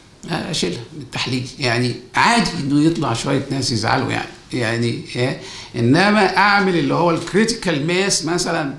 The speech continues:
خمسين أو مية أو حاجة من هذا القبيل، وابتدي أقيس بعدها. ليه؟ لأن الأحجام دي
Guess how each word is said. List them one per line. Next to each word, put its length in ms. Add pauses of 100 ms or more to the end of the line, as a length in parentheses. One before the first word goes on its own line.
خمسين 580
أو 160
مية 360 (120)
أو 80
حاجة 260
من 120
هذا 200
القبيل، 480 (420)
وابتدي 400
أقيس 260
بعدها. 460 (380)
ليه؟ 420 (260)
لأن 300
الأحجام 640
دي 380